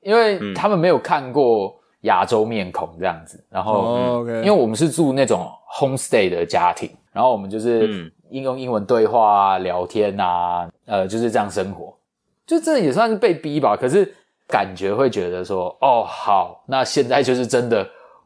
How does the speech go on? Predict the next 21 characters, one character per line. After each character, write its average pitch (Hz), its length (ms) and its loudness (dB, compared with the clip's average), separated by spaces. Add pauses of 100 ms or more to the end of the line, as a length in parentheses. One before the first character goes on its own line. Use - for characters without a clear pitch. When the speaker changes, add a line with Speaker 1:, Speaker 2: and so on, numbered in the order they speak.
Speaker 1:
我 101 200 -2
进 127 160 -4
到 123 120 4
这 120 80 2
个 113 80 4
环 90 280 -4
境 98 240 -4
了。” - 40 -20 (380)
我 135 120 0
想 139 140 2
要 135 80 6
跟， 131 480 -2 (140)
呃， 104 300 4
他 131 200 0
们 98 360 -4 (160)
连-， 107 480 0
呃， 95 420 4 (220)
维 110 160 2
系 123 140 0
感 87 200 -2
情， 85 240 -14